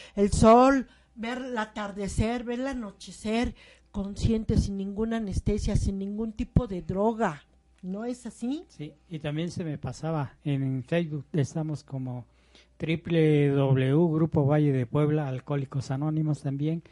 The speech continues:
Speaker 2: Ahí pueden hacer todas las preguntas y la información que ustedes quieran. Un compañero les atenderá y les va a decir de todo lo que ustedes necesiten y puedan asistir a nuestro grupo. Y pues también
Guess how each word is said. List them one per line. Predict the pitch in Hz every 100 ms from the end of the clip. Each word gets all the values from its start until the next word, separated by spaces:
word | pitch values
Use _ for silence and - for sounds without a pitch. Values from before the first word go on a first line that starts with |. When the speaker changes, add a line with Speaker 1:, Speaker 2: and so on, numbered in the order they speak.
| - - -
Speaker 2:
Ahí | 156 147
pueden | 151 160 165 151
hacer | 139 156 143
todas | 180 190
las | 185 165
preguntas | - 147 165 175 165
y | 160
la | 143
información | 139 127 135 131 120 147 151
que | 147
ustedes | 127 - 151 143
quieran. | 170 151 127 - - -
Un | 151 151
compañero | 151 135 131 135 143 147
les | 131 120
atenderá | 131 - 131 123 127 160 202 _ _ -
y | 139
les | 131 117
va | 139
a |
decir | 135 127 143 143
de | 143 135 131
todo | - 156 147 - _ _ -
lo | 170 135
que | -
ustedes | 123 156 143
necesiten | 131 131 - 127 156 143 156 160 _ -
y |
puedan | 131 147 139 127
asistir | 117 - - 143 135 _ _ _ _ _ _
a | 135
nuestro | 131 120 127 127
grupo. | 135 139 - _ _ _ _ _ - _ _ _ -
Y | 151
pues | 165 156 151 147
también | - 147 160 185